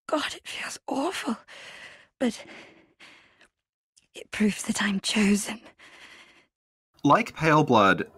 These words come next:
Speaker 2: third chords are an important part of the story that kind of carry us through to the end, so it's not something we're gonna talk about right now.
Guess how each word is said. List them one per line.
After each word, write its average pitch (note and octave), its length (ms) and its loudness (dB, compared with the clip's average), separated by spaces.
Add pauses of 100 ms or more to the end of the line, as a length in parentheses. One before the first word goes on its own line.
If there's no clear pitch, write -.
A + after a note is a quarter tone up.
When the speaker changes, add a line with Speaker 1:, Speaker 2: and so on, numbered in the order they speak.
Speaker 2:
third F3 360 4
chords D3 420 2
are A2 260 4
an A2 80 2
important G#2+ 480 0
part G2 240 2
of E2+ 100 -2
the F#2+ 80 -2
story A#2 460 4
that G2 180 -4
kind G2 240 0
of F#2 140 0
carry F#2 360 2
us F2 220 2
through F#2 200 2
to F2 100 0
the E2+ 200 -2
end, F2+ 360 0
so F2 260 2 (340)
it's C3 220 2
not B2 180 2
something G#2 400 0
we're F#2+ 120 4
gonna F#2+ 180 2
talk F#2 320 -2
about E2+ 320 0
right D2+ 260 -2
now. F2 320 0